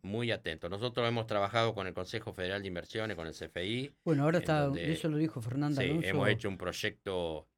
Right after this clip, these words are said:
Speaker 1: espectacular donde tenemos vein-, los veinticuatro puntos de la ciudad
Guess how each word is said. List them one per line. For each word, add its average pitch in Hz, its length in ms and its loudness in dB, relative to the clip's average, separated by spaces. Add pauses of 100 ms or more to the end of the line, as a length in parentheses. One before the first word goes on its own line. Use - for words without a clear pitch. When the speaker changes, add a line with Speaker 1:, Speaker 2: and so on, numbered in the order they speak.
(420)
Speaker 1:
espectacular 92 1000 2
donde 92 260 -4
tenemos 92 400 -4
vein-, 85 280 -4
los 87 180 -2
veinticuatro 87 1040 -2 (160)
puntos 107 360 -4
de 87 80 -4
la 82 120 -6
ciudad 110 420 2